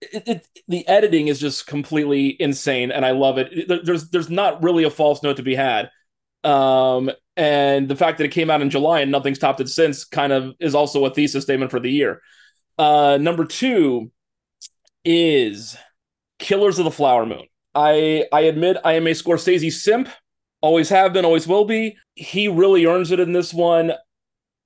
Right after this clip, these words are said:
Robert De Niro is gonna be fighting with Robert Downey Junior for Best Supporting Actor. DiCaprio plays the first dumb character in his career, like, like, truly dumb. Not, not, like,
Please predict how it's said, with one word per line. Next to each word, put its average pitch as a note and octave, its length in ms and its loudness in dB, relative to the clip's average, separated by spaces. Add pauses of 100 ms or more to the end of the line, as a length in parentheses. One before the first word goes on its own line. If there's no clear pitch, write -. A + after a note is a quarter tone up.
(180)
Robert E3 340 2
De D#3+ 60 -6
Niro D#3+ 520 4 (920)
is E3 140 0
gonna D#3+ 140 0
be D3 100 -2
fighting D#3 360 0
with D#3 120 -2
Robert D#3 200 2
Downey D#3+ 220 0
Junior D#3+ 260 0
for D3+ 280 2
Best D3+ 200 0
Supporting D3 400 0
Actor. D3+ 520 -2 (1080)
DiCaprio E3+ 880 0
plays E3 520 0
the D3+ 120 0
first E3 480 0 (280)
dumb E3+ 360 0
character F3+ 540 -2
in F3+ 120 2
his F#3 140 0
career, F#3 560 2
like, F#3 260 -2
like, F3 220 0
truly F#3+ 320 0
dumb. D#3 240 0
Not, D3+ 160 -2
not, F3+ 200 -2
like, D3+ 160 0